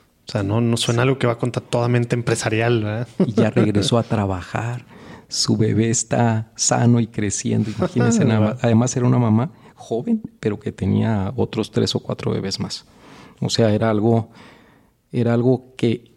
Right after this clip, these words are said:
Speaker 2: esa es una empresa consagrada. Y por eso les digo que pasa las rayitas de la lógica. Hay momentos en que pasas la rayita de la lógica,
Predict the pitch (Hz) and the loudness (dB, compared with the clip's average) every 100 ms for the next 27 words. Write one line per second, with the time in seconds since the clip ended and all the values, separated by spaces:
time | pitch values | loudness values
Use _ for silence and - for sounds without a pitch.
0 | - 156 151 - - 131 120 113 - 117 | -4 -2 -2 -2 0 0 0 0 -2 -2
1 | 117 - 113 95 - _ _ _ _ _ | -2 -4 -6 -10 -16 _ _ _ _ _
2 | _ - 127 120 127 139 127 113 123 131 | _ -6 -2 -2 0 0 0 2 0 -2
3 | - 101 - _ _ _ _ _ _ _ | -4 -6 -8 _ _ _ _ _ _ _
4 | _ _ 135 120 - 131 127 113 110 113 | _ _ -6 -4 -4 -4 -4 -4 -6 -8
5 | - - - - 120 110 107 113 - - | -12 -14 -14 -8 -4 -2 -2 -4 -8 -18
6 | - - _ _ _ _ _ - 117 123 | -20 -20 _ _ _ _ _ -10 -2 2
7 | 127 120 120 - 107 - - - 120 - | 2 0 -4 -8 -8 -10 -14 -10 -10 -10
8 | 131 123 120 107 - 120 110 101 - - | -12 -12 -10 -10 -10 -10 -10 -10 -12 -16
9 | - | -20